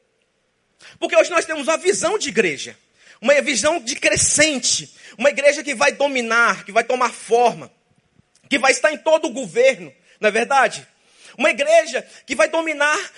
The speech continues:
todas as áreas. E de repente essa, essa visão virou um antolho. Aquilo que coloca no cavalo. Que nos permite somente ver o adiante, ver o longe,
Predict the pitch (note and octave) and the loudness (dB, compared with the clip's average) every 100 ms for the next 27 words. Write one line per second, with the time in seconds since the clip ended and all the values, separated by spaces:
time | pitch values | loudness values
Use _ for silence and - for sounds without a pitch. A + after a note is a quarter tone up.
0 | - - D#4+ D#4+ C#4+ C4+ F#3 - A#3+ C4+ | -8 2 4 4 0 -4 -4 -4 -2 0
1 | F3+ C#3 - - - _ _ _ - - | -2 -6 -8 -18 -20 _ _ _ -20 -8
2 | B3+ - F#4+ F4 F4 F4+ C#4+ - F4 C4 | 0 2 2 0 0 -2 0 -2 0 -4
3 | G3+ D#4 E4 A#3 C#4+ D#4+ E4 E4 - C#4+ | 0 0 0 2 2 2 -2 -4 -2 2
4 | C#4 B3 D#3+ C3+ _ _ _ _ _ - | 4 4 0 -10 _ _ _ _ _ -6
5 | D4 D4 C4 B3+ A#3 A#3 D#3 F3 D3 A2+ | -6 0 0 2 -4 -2 0 0 0 -4
6 | _ _ _ _ _ _ _ - - - | _ _ _ _ _ _ _ -20 -20 -4
7 | D#4 F4 - E4 F4 D#4+ - D#4 D#4 E4 | 0 2 0 0 0 0 2 0 0 -6
8 | C#4+ F#3+ D4+ F4 F4 D4+ C#4 A#3+ A3+ B3 | -6 -6 0 2 2 2 0 -2 -6 -4
9 | C#4+ D#4+ C4 F#3 C#4 E4 D#4 C4+ A#3 B3 | -4 -6 -10 -2 2 4 2 -2 0 2
10 | D4+ E4 D#4+ | 0 -4 -10